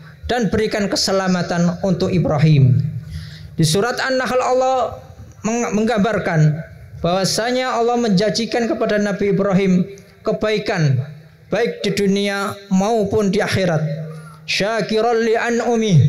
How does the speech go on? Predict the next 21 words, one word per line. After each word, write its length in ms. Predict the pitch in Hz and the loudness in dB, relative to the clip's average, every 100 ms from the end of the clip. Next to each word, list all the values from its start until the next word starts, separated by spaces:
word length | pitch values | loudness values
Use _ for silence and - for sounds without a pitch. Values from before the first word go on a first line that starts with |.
| - - - - | 2 -4 -8 -6
ijtabahu 840 | 233 214 220 226 190 220 233 208 208 | -2 0 0 0 0 2 2 2 2
wa 80 | 190 | 2
hadahu 560 | 185 175 208 190 196 | 2 2 2 0 2
ila 240 | 180 185 180 | 2 2 0
suratim 600 | - 170 185 180 185 170 | 2 2 0 0 2 2
mustaqim." 640 | 160 156 160 202 175 135 - - - - - - - | 2 0 -2 2 4 4 2 -4 -8 -12 -16 -12 0
Dikarenakan 640 | 156 208 233 254 262 254 | 2 2 0 0 0 0
rasa 320 | 262 262 262 | 0 0 0
syukur 400 | 233 262 254 247 - | 0 -2 0 -2 0
terhadap 400 | 247 220 240 233 | -2 0 -2 0
nikmat-nikmatnya, 880 | 247 240 247 240 247 220 214 190 151 143 - - - - - | 0 0 0 0 0 0 0 2 4 4 2 -4 -8 -14 -4
maka 560 | 170 185 180 - 233 220 | 0 0 0 -2 -2 -2
kami 400 | 233 247 247 240 | -2 -2 0 2
memilihnya 720 | 240 247 247 233 226 214 135 - - - - - - - | 2 0 0 2 0 2 2 2 -4 -12 -18 -14 -10 -4
dan 240 | 233 240 | -2 0
memberikan 520 | 240 220 214 226 214 190 | 0 0 0 0 -2 -2
petunjuk 480 | 220 240 202 214 | 0 2 2 0
kepada 440 | 190 180 170 180 170 | -2 -2 -2 -2 -2
jalan 320 | 180 180 175 | -2 0 2
yang 160 | 165 165 | 2 2
lurus. 480 | 160 147 - - | 4 4 2 -2